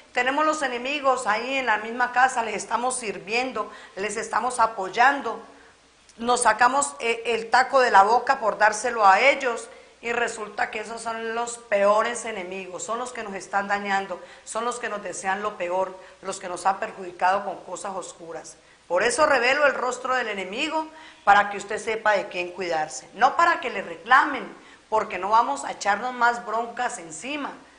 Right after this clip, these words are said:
No quiero que ustedes tengan más problemas.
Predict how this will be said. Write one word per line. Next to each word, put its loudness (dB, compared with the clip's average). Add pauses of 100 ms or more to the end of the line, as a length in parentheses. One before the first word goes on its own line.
(160)
No -4
quiero 2
que -10
ustedes -8
tengan -8
más -4
problemas. -8